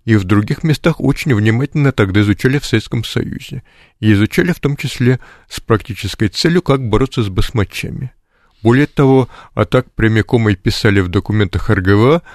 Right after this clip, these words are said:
что британцы применяют, э, определённую тактику «нам бы тоже неплохо». Например, половину бомб, э, брали фугасными.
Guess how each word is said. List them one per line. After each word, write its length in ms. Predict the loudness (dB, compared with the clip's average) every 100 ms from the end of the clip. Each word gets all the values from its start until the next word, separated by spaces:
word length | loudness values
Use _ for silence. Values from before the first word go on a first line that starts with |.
| -20
что 180 | -6 -4
британцы 640 | -2 0 0 -2 -4 -4
применяют, 720 | -4 -2 0 2 2 2 0 2
э, 300 | 4 2 0 -8
определённую 640 | -4 0 2 2 2 2 0
тактику 440 | -2 -2 -4 0
«нам 220 | 0 2
бы 80 | 0
тоже 300 | -2 -4 -4
неплохо». 500 | -8 -10 -14 -12 -16 -16 -20 _ _ -20 -20 -20 _ -2
Например, 520 | -2 2 0 2 -2
половину 580 | 0 2 2 2 0 -2
бомб, 320 | 0 0 0 0
э, 200 | 2 2
брали 340 | 2 0 2
фугасными. 840 | 0 -4 -4 -4 -4 -8 -6 -6